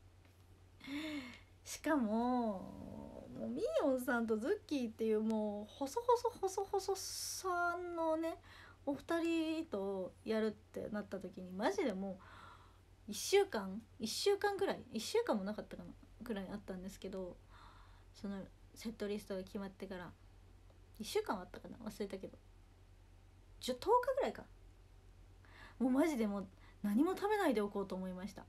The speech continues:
<laughs> はい。そう。まあ、さすがに食べたんですけど、ごめんなさい。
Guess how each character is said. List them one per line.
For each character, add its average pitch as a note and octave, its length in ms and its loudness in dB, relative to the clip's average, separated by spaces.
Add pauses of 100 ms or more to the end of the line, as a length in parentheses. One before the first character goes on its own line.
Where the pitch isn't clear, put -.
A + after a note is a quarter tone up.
(380)
<laughs> - 2500 0
は A3+ 200 2
い。 F#3+ 120 -8 (1400)
そ G3+ 360 -6 (140)
う。 A#3+ 40 2
ま A#3+ 60 4
あ、 A#3+ 60 2
さ A#3+ 100 -6
す B3 100 -4
が D4+ 60 4
に D4+ 60 0
食 F#4 100 2
べ F4+ 60 0
た G#3+ 120 2
ん G3 60 -2
で F#3+ 60 -2
す - 80 -16
け G3 80 -2
ど、 F#3+ 80 -4
ご F#3+ 100 -2
め G3+ 100 2
ん B3 60 2
な C#4 80 0
さ C#4 160 -2
い。 - 80 -8